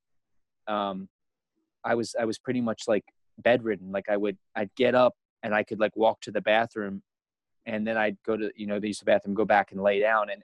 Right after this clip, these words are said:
and about twelve o'clock, I'd feel better. And the doctor explained to me that, like,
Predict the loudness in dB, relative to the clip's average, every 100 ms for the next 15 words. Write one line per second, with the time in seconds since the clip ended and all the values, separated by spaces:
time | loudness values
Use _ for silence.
0 | -14 -4 0 0 0 0 0 -2 0 2
1 | 2 0 _ _ _ _ -8 -6 -6 -4
2 | -4 -4 -4 -8 _ _ _ -12 -10 0
3 | 0 0 -2 -6 -6 -6 -4 -4 -4 -4
4 | -4 -6